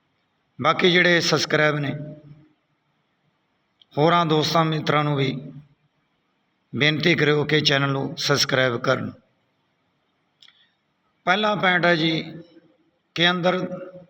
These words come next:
ਜੇ ਜ਼ਿੰਦਗੀ ਵੀ ਸ਼ਾਂਤ ਰਹਿਣ, ਮੈਂ ਤਾਂ ਨਹੀਂ ਕਹਿੰਦਾ ਵੀ ਤੁਸੀਂ ਕਾਮਯਾਬ ਹੋਵੋਗੇ। ਸਭ ਤੋਂ ਵੱਡੀ ਅੱਜ ਮੁਸ਼ਕਿਲ ਹੈ ਜੋ ਖੁਦ ਬੰਦੇ ਲਈ,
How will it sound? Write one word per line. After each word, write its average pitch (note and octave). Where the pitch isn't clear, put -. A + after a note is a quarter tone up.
ਜੇ D#3
ਜ਼ਿੰਦਗੀ D#3+
ਵੀ D#3
ਸ਼ਾਂਤ C#3
ਰਹਿਣ, B2+
ਮੈਂ D3+
ਤਾਂ E3
ਨਹੀਂ E3+
ਕਹਿੰਦਾ E3+
ਵੀ E3+
ਤੁਸੀਂ D3+
ਕਾਮਯਾਬ C#3+
ਹੋਵੋਗੇ। C3
ਸਭ F#3
ਤੋਂ G#3+
ਵੱਡੀ F#3
ਅੱਜ E3
ਮੁਸ਼ਕਿਲ E3
ਹੈ D#3
ਜੋ C3+
ਖੁਦ E3
ਬੰਦੇ D3
ਲਈ, B2+